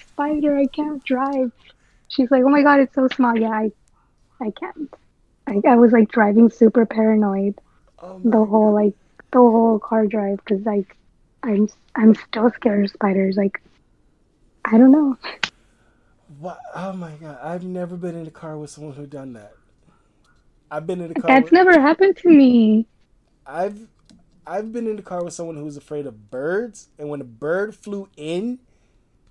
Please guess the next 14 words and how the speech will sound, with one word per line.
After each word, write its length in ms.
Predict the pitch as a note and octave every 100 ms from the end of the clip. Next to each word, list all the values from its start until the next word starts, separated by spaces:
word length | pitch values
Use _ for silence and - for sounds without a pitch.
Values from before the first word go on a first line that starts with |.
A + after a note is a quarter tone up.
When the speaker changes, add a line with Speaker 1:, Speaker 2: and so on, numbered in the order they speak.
| _ _
Speaker 2:
the 100 | F3+
car, 480 | F3 G3 G3 A3+ B3 _ _ _ _ _ _ _ _ _ _ -
I 200 | D3+ G#3+
seen 380 | - A#3+ G#3+ F#3
the 60 |
sheer 280 | E3+ - D3
terror 480 | B2+ - G3+ B3 A#3
on 140 | F3 D3+
the 80 |
person's 420 | C#3+ D3+ C#3 C3+ - _
face, 180 | E3 C#3+
but 160 | C#3+ C#3
I 100 | F3
never, 540 | G3 G#3 G#3 G#3 G3